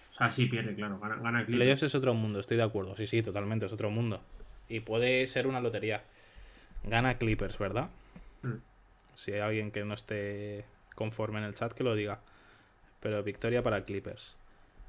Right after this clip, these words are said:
Speaker 2: Juega contra Denver. ¿Aquí qué pasa? Tenemos a Rudy contra Jokic.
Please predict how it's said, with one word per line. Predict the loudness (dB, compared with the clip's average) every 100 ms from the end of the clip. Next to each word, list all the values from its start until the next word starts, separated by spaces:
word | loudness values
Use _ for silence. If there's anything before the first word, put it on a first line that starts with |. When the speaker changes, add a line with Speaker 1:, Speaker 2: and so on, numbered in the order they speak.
| -20
Speaker 2:
Juega | 4 8 8
contra | 8 4 6 6
Denver. | 6 4 0 -6 -20 -20 -20 -20 -20 _ -20 -20 -20 -20 _ _ -20 -20 _ _ _ _ -8
¿Aquí | 0 2 4
qué | 4
pasa? | 4 0 -8 -12 -20 -20
Tenemos | -2 2 2 2 -2 0
a | 0 2 2
Rudy | 4 6 6
contra | 4 2 2
Jokic. | 0 -2 -6 -8